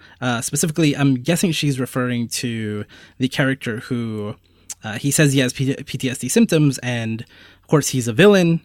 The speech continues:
and we also see that he is also going to be quarantined if he says anything. So it's like, we haven't, you know, in that future, things don't seem much better than, than they are now. Ali, how do you feel about the, that one, right? Is th-, that's, I'm, I'm guessing that's what she's referring to.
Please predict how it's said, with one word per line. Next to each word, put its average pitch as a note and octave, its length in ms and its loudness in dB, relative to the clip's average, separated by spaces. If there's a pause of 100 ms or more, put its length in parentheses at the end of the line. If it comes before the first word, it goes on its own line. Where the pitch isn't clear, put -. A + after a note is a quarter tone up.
and A#2 400 0
we A2+ 120 -4
also A#2 200 -4
see B2 220 -2
that A#2+ 260 -6
he A#2+ 400 -2
is A#2 160 -4
also B2+ 300 -2
going B2 240 0
to - 100 -8
be A#2+ 460 -2 (340)
quarantined E3+ 640 4
if C#3 80 -4
he G#2+ 80 -8
says E3 260 2
anything. D3 720 4 (300)
So - 120 -4
it's C#3 120 -2
like, C#3+ 200 -4 (160)
we D#3+ 80 2
haven't, F3 380 2 (160)
you E3 80 2
know, A#2+ 220 0
in D3 80 4
that F3 200 4
future, D#3+ 460 4 (400)
things E3+ 380 2
don't E3 160 2
seem E3+ 160 2
much D#3 180 0
better E3 240 2
than, C3+ 300 0
than B2 160 -4
they B2 80 -2
are B2+ 100 -2
now. D#3 220 -2 (120)
Ali, C#3+ 220 4
how C3 100 -2
do B2+ 60 0
you B2 60 -2
feel B2+ 160 0
about A2 220 -4
the, G#2 300 -8 (200)
that B2+ 100 -2
one, A2 100 -4
right? C#3+ 140 0
Is C#3+ 80 0
th-, B2 140 -6
that's, - 400 -2
I'm, D3 100 0
I'm C#3+ 120 4
guessing D3+ 260 2
that's B2+ 120 -2
what B2+ 120 -6
she's A#2 160 -6
referring A#2 300 -4
to. F#2 180 -12